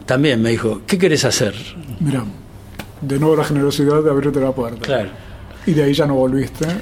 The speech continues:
Speaker 1: No, y
Speaker 2: Te
Speaker 1: ahí,
Speaker 2: engan-
Speaker 1: eh, también con la perspicacia política que siempre nos caracterizó, volvimos en enero del setenta y seis.
Speaker 2: Ah, una época serena.
Speaker 1: Sí, y ahí,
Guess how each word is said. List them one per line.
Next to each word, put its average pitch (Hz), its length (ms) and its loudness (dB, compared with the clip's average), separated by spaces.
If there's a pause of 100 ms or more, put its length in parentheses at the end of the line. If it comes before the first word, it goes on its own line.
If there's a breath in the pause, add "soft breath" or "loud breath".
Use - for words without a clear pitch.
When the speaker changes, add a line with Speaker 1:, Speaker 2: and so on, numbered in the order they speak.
(140)
Speaker 1:
No, 202 220 6
y 175 120 6
Speaker 2:
Te 160 60 6
Speaker 1:
ahí, 202 260 6
Speaker 2:
engan- 170 100 -4
Speaker 1:
eh, 131 460 4 (280)
también 131 400 2
con 110 140 0
la 104 120 0
perspicacia 123 640 0
política 131 420 2
que 117 120 2
siempre 127 260 0
nos 113 160 0
caracterizó, 117 640 2
volvimos 147 500 2
en 117 160 2
enero 143 380 4
del 123 100 2
setenta 104 480 0
y 101 60 0
seis. 101 560 -2
Speaker 2:
Ah, 160 180 2
una 151 200 2
época 143 440 0
serena. 139 320 -2
Speaker 1:
Sí, 117 240 0 (400 loud breath)
y 135 140 4
ahí, 175 440 4